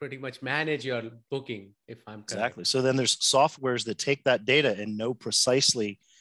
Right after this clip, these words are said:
Speaker 2: for a given date range what the supply and demand looks
Speaker 1: Mm.
Speaker 2: like. So how many people are searching for that? So these pricing tools will then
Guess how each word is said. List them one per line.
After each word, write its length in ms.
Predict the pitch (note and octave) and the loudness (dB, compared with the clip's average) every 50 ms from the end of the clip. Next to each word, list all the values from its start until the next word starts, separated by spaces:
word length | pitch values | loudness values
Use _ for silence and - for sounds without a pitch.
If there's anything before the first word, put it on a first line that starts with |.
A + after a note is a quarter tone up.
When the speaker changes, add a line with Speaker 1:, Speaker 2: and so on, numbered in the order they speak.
| _ _ _ _ _ _ | _ _ _ _ _ _
Speaker 2:
for 140 | - A2+ A2 | -8 -8 -8
a 20 | G#2 | -6
given 340 | G#2+ A2+ B2 A2+ B2 A2+ G2+ | 0 0 2 2 2 0 0
date 220 | G#2+ B2 D#3 - - | 0 0 0 0 -4
range 380 | G#2 G2+ F#2+ F#2+ F#2+ F#2 - - | -8 -10 -10 -10 -12 -14 -12 -12
what 120 | A2 G#2 | -12 -10
the 80 | - A2+ | -4 -2
supply 440 | - - A#2 - - A#2+ A2 A2 G#2 | -2 -2 -2 -2 -2 -2 0 0 0
and 120 | G#2 G2+ | -2 -2
demand 580 | G2+ G#2 G#2+ A#2 B2+ C#3 C3+ A#2 A2 G2+ - - _ _ | -4 -4 -4 -2 -2 -2 -2 -2 -6 -8 -10 -16 _ _
looks 240 | - C#3+ D3 D3+ D3+ | -12 -10 -8 -6 -6
Speaker 1:
Mm. 240 | D3 C#3+ C3+ B2+ A#2+ | -6 -6 -8 -8 -10
Speaker 2:
like. 60 | A2 G#2 | -10 -10
So 280 | G#2 G#2 G#2 F#2 F#2+ - | -10 -8 -8 -8 -8 -10
how 220 | - - C3 C3+ | -6 -2 0 0
many 160 | C3 C3+ B2+ A#2+ | 2 0 0 -2
people 300 | - C3 B2+ - A#2 A2 | -4 -8 -10 -10 -8 -8
are 60 | F#2+ | -8
searching 600 | - - - - C3 C#3+ D3 - - F#2+ D#2+ E2 | -6 -4 -4 -4 -4 -6 -6 -8 -10 -10 -12 -18
for 160 | - - E2+ D#2 | -20 -20 -20 -20
that? 180 | D#2 D#2 - - _ _ _ _ - - - _ _ | -20 -20 -20 -20 _ _ _ _ -20 -20 -20 _ _
So 180 | _ - - A#2 | _ -8 -6 -4
these 180 | A2 A2+ A2 - | -2 -2 -4 -4
pricing 400 | - - C3+ C#3+ C#3+ - C#3+ A#2+ | -2 0 2 2 2 2 0 -2
tools 260 | - - A#2+ G#2 - | -4 -6 -8 -10 -10
will 80 | A2 G#2 | -12 -2
then 300 | G#2 A2+ A2 G#2+ G#2+ | 0 2 2 2 2